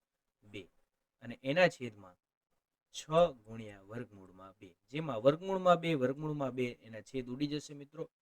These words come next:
અને આ વર્ગમૂળમાં ચાર છે એની જગ્યાએ તમે લખી શકો બે, એટલે અહીંયા છેદ ઉડી જાય ફરી, બે તરી છ. તો જવાબ આપણને અહીંયા મળે છે દસના છેદમાં ત્રણ.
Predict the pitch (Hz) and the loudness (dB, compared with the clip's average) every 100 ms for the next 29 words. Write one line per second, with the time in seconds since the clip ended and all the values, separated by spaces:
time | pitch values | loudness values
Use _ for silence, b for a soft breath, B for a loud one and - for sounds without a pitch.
0 | _ _ _ - 151 135 104 - 131 117 | _ _ _ -6 0 0 0 0 0 0
1 | 139 202 208 202 190 185 180 185 143 165 | -2 0 2 6 12 12 12 4 -2 -4
2 | 160 156 160 165 160 156 135 131 151 131 | -2 -4 -2 -4 -2 2 2 2 -4 -14
3 | - 156 - _ 117 113 90 _ _ _ | -6 -6 -6 _ -8 -8 -8 _ _ _
4 | _ - 117 110 104 _ _ _ - 131 | _ -20 -14 -14 -14 _ _ _ -6 -2
5 | 139 - 151 151 151 147 147 - 143 151 | -2 -2 -2 -2 -2 0 -2 -2 -6 -6
6 | - _ _ _ _ 123 139 135 104 107 | -12 _ _ _ _ 2 4 4 -2 -10
7 | 156 _ _ _ - - 87 - 147 123 | -12 _ _ _ -20 -20 -20 -18 -6 10
8 | 165 220 208 185 190 185 180 175 165 170 | 12 12 12 12 8 2 4 4 2 0
9 | - 185 143 135 - - 180 185 180 - | -2 -4 8 8 8 -4 0 0 0 -6
10 | 123 123 123 135 131 _ 90 | -10 -8 -8 -8 -12 _ -20